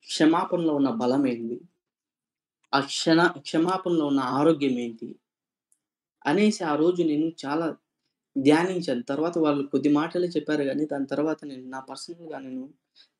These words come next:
చాలాసేపు దేవుని సన్నిధిలో ఉండి అనేకమైన విషయాలు తెలుసుకున్నాను. మీరందరూ కూడా ఈ ఆన్‌లైన్‌లో పాల్గొన్న ప్రతి ఒక్కరు కూడా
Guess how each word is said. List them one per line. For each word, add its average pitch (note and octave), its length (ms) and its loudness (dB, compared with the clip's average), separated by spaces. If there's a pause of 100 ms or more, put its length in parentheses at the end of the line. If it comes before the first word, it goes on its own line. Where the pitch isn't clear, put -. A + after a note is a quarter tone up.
(160)
చాలాసేపు F3 560 0
దేవుని C#3+ 300 2
సన్నిధిలో B2+ 480 0
ఉండి B2 360 -2 (1040)
అనేకమైన E3+ 600 4
విషయాలు C3+ 400 0
తెలుసుకున్నాను. A2+ 640 -6 (2000)
మీరందరూ E3 500 6
కూడా D3+ 400 4 (2750)
ఈ C3+ 40 4
ఆన్‌లైన్‌లో E3 520 2
పాల్గొన్న D#3 400 2
ప్రతి D3+ 340 0
ఒక్కరు D#3+ 300 6
కూడా C3 400 2